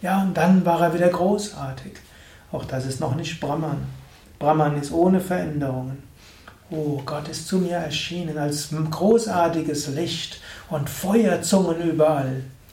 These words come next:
Auch das ist noch nicht Brahman. Das ist vielleicht eine Vision von Ishvara. „Oh, Gott hat,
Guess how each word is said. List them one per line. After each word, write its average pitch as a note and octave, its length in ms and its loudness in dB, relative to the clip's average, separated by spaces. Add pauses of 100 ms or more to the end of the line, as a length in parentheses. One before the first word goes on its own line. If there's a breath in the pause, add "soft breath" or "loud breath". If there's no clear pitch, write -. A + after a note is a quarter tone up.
(140)
Auch C3 140 -12
das C3 240 -6
ist - 120 -8
noch D3 140 -2
nicht E3 260 -6
Brahman. D3+ 520 -4 (500 loud breath)
Das A#2 260 -4
ist C3+ 260 -6
vielleicht C3 280 -4
eine D3 220 0
Vision D3+ 500 0
von E3+ 320 0
Ishvara. B2+ 540 -4 (800 loud breath)
„Oh, G#3 260 0
Gott F#3 360 -6
hat, F3 80 -10